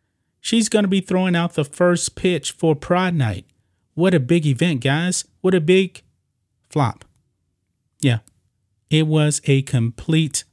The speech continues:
flop, guys. Actually, this is embarrassing, to tell you the truth. This is absolutely embarrassing. A whole bunch of Democrats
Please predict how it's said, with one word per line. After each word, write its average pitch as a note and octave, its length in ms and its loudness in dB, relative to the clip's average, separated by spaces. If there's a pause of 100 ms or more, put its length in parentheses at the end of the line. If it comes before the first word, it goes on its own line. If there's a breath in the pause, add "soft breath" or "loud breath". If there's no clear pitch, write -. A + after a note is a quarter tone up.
(140)
flop, C3+ 320 -2
guys. A#2+ 400 -2 (760)
Actually, D#3 360 0
this C3 260 -2
is A#2+ 120 -4
embarrassing, G#2 680 -6 (100)
to A2+ 120 -6
tell B2 140 -2
you G2+ 60 -4
the F#2 120 -10
truth. - 400 -8 (880)
This D#3+ 260 2
is B2 220 -2
absolutely D3 540 0
embarrassing. A#2 420 0
A G2+ 40 -2
whole F#3+ 280 2
bunch E3+ 240 0
of C3 60 -6
Democrats B2 720 -2